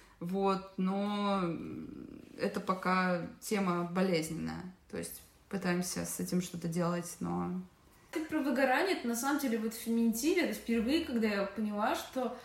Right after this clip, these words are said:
Speaker 2: э, кто-то, э, с кем ты работаешь, заботится о том, чтобы ты не устал. И мне это было странно, когда там спрашивают: "Если у тебя есть силы, сделай, пожалуйста, это, там, вот как-то, эм, извини, что, не знаю, беспокою, выход-", ну, какие-то такие вот штуки, которые,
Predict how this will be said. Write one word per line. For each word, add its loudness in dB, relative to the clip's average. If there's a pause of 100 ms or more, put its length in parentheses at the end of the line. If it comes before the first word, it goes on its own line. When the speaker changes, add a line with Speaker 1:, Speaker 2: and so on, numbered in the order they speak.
(380)
Speaker 2:
э, 8
кто-то, 2 (220)
э, 2
с -4
кем 6
ты 4
работаешь, 6
заботится 4
о 2
том, 0
чтобы 0
ты 2
не 10
устал. 2 (520)
И 2
мне 8
это 6
было 6
странно, 6
когда 2
там 2
спрашивают: -4
"Если 6
у 6
тебя 4
есть 4
силы, 8
сделай, 8
пожалуйста, 4
это, 4 (320)
там, 2
вот 2
как-то, 2 (260)
эм, 4
извини, 8
что, 2
не 6
знаю, 8
беспокою, 8
выход-", 4
ну, 2
какие-то 4
такие 8
вот 0
штуки, 0
которые, 6